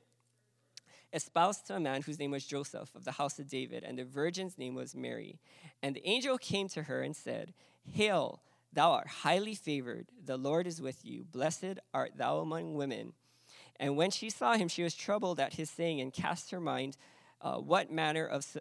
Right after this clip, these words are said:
salutation this should be. And the angel said to her, 'Fear not, Mary, for thou hast found favor with God. And behold, thou shalt conceive in thy womb and bring forth a son, and his name shall be Jesus. He shall be great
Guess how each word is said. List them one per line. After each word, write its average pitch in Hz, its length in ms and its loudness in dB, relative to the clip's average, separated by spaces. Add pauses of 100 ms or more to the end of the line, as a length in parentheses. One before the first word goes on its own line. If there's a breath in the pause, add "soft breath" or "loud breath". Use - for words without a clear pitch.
salutation 151 920 0
this 131 140 -4
should 135 240 -6
be. 127 280 -6 (200 soft breath)
And 139 160 -2
the 135 140 -4
angel 208 260 2
said 160 220 0
to 151 80 -6
her, 131 140 -2
'Fear 220 420 0
not, 139 240 2
Mary, 127 260 -2
for 123 160 -8
thou 117 220 0
hast 175 180 -2
found 160 220 -2
favor 127 300 -6
with - 180 -10
God. 104 240 -6 (340 loud breath)
And 135 160 -4
behold, 151 760 2 (360 soft breath)
thou 165 360 6
shalt - 500 0
conceive 135 640 -6
in 147 100 -2
thy 165 160 2
womb 120 420 -4
and 127 200 -6
bring 165 240 0
forth 190 320 -4
a 202 80 -4
son, 120 400 -6 (320 loud breath)
and 143 160 -6
his 156 180 -6
name 165 440 0
shall 151 240 -2
be 143 180 -6 (320)
Jesus. 123 640 -8 (120)
He 160 160 -4
shall 151 220 0
be 131 160 -8
great 135 440 -4